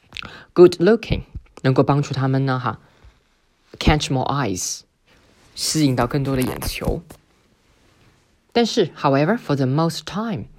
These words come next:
and in their daily life，日常生活当中呢，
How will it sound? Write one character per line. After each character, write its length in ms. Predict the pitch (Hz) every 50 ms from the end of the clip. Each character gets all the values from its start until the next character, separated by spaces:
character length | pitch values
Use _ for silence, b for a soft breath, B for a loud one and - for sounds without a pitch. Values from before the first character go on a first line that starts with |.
| B B B B B B B B
and 240 | - 131 127 123 - 143
in 80 | 139 135
their 140 | 131 131 131
daily 260 | 123 156 156 165 170
life， 420 | 170 202 233 214 131 - - - -
日 100 | - 151
常 160 | 139 - -
生 140 | - - 147
活 60 | 143
当 180 | 135 151 151 160
中 180 | 180 196 202 180
呢， 200 | 135 113 135